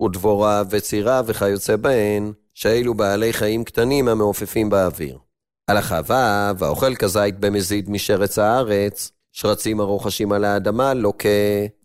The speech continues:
שנאמר בפרשת שמיני, "וכל השרץ השורץ על הארץ, שקץ הוא לא יאכל".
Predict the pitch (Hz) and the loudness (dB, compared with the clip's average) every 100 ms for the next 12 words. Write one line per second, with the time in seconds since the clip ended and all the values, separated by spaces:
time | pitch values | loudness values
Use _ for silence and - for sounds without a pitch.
0 | _ - 110 107 101 98 98 90 92 98 | _ -2 0 2 2 2 0 0 0 0
1 | 95 - 95 - 95 107 131 101 95 101 | 2 0 -2 0 -2 0 0 0 -2 0
2 | 101 95 - 104 95 95 95 - 95 95 | 0 0 0 0 0 0 -2 2 2 2
3 | - 98 98 113 123 123 - - - 101 | 2 0 2 2 0 -2 -4 -6 0 0
4 | 90 92 - 127 117 101 98 95 95 98 | 0 -2 0 0 2 2 2 0 0 0
5 | 98 95 95 | 2 2 0